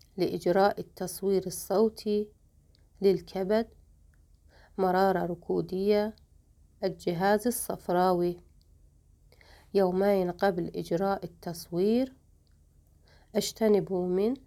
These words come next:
تناول غذاء دهني، ملبن، الحبوب، غذاء نفاخ. رجاءً، ست ساعات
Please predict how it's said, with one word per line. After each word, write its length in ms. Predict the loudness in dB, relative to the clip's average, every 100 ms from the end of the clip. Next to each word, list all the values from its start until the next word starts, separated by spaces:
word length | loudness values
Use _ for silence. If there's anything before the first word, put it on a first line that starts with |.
| _ _
تناول 560 | -2 2 4 4 2 -2
غذاء 600 | -2 -4 -2 0 -2 -4
دهني، 600 | -2 0 0 2 2 0 -4 _ _ _ _ _ -6
ملبن، 680 | -2 -2 -4 2 4 4 0 _ _ _ _ _ -4
الحبوب، 720 | -2 -2 -4 -4 0 2 2 -2 _ _ _ _ _ -2
غذاء 520 | 0 2 2 2 -4
نفاخ. 800 | -4 -4 -6 -4 -2 -4 -10 -20 _ _ _ _ _ _ _
رجاءً، 600 | 0 0 2 2 2 -2 -4 -16 _ _ -20 _
ست 300 | -10 -4 -4
ساعات 800 | -6 -4 -2 -2 -2 0 0 -2